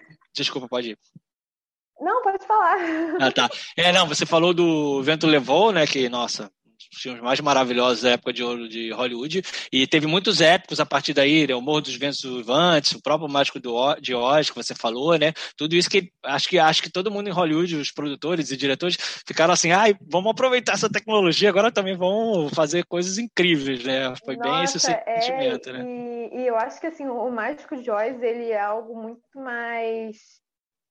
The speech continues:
Speaker 2: para a sociedade americana, até hoje, eu acho, eu acredito que ele seja algo muito mais valioso, muito mais grandioso. Os americanos, eles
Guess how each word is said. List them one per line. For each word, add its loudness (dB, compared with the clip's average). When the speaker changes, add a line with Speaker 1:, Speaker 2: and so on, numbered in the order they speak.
Speaker 2:
para -2
a -4
sociedade -4
americana, -8
até -4
hoje, 0
eu -4
acho, -6
eu -20
acredito -10
que -8
ele -4
seja -4
algo -2
muito -10
mais -8
valioso, -2
muito -12
mais -6
grandioso. -2
Os -8
americanos, -8
eles -4